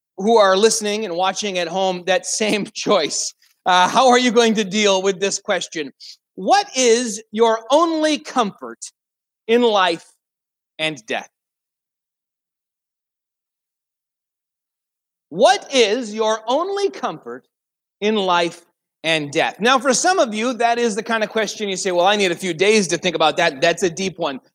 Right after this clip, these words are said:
That's a big one. I don't have anything ready to go. Some of you, if you were raised in a particular tradition, you might have an answer, boom, ready to go off the, you don't have to think about it. You say, "My only comfort in life and death is that I am not my own, but belong, body and soul, both in life and in death,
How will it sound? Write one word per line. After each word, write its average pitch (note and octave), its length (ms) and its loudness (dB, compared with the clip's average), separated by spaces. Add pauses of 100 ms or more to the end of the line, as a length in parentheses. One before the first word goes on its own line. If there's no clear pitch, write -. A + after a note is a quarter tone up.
That's F#3+ 180 0
a G3 60 2
big F#3 200 0
one. D#3 220 -2 (160)
I F3 80 0
don't G#3 140 0
have G3+ 100 2
anything G3+ 160 0
ready F#3 160 2
to E3 80 -4
go. G#3 300 2 (160)
Some E4+ 200 2
of D4+ 140 4
you, A#3 180 4
if A#3 160 -2
you A#3+ 100 0
were A3+ 100 6
raised A3+ 320 4
in A3+ 80 0
a G#3+ 60 -2
particular A3 460 -4
tradition, A#3+ 480 -4 (140)
you D#4+ 120 -2
might C4 180 0
have A3+ 180 2
an A3 80 0
answer, A#3+ 500 2 (480)
boom, C#4 240 4
ready A3+ 220 0
to A#3 80 -4
go A#3+ 220 4
off A3+ 240 0
the, A#3 120 -6
you C4 80 -2
don't D4+ 60 -2
have A#3+ 220 -4
to - 100 -20
think G#4+ 180 0
about D3+ 300 0
it. C3 80 -12
You F#3 80 -8
say, A#3+ 200 4
"My G#3 120 2
only A#3 220 2
comfort A#3 300 -2
in F#3+ 60 -6
life G3 280 2
and F#3+ 100 -8
death D#4 240 0
is G3 120 -8
that F#3+ 100 0
I F3+ 40 0
am F3+ 120 -4
not G3 160 -2
my F#3 160 -2
own, D#4+ 220 2
but G#3 120 -2
belong, B3 440 2 (140)
body E4 460 2
and G#3+ 140 0
soul, D#4 320 4
both A3+ 200 4
in A3 100 0
life D4 240 -4 (120)
and B3 140 -2
in G#3+ 100 -2
death, C4 260 -4